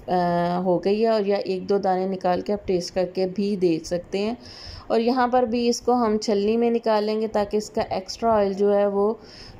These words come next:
नीचे किसी plate में रह जाए या किसी, अ, इसको tissue वगैरह पे निकालें ताकि इसका ऑयल जो है वो निकल जाए अच्छे से, इसके अंदर extra oil ना हो।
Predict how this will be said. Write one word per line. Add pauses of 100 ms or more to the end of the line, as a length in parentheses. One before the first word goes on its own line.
नीचे
किसी
plate
में
रह
जाए
या
किसी,
अ,
इसको
tissue
वगैरह
पे
निकालें
ताकि
इसका
ऑयल
जो
है (520)
वो
निकल
जाए
अच्छे
से,
इसके
अंदर
extra
oil
ना
हो।